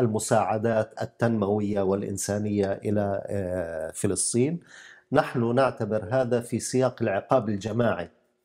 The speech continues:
للشعب الفلسطيني. هذه المساعدات هي مشاريع تنموية لتحسين حياة المواطنين. وقف هذه المشاريع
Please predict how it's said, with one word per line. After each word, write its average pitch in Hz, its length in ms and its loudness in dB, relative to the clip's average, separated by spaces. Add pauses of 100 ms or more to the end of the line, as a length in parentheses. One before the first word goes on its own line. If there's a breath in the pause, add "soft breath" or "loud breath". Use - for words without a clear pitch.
(300)
للشعب 104 1400 0
الفلسطيني. 95 760 -6
هذه 123 260 8
المساعدات 107 840 2 (440 soft breath)
هي 151 260 6
مشاريع 139 500 4
تنموية 110 840 2
لتحسين 123 560 0
حياة 123 360 2
المواطنين. 95 720 -2
وقف 147 460 2
هذه 110 220 4
المشاريع 98 720 -2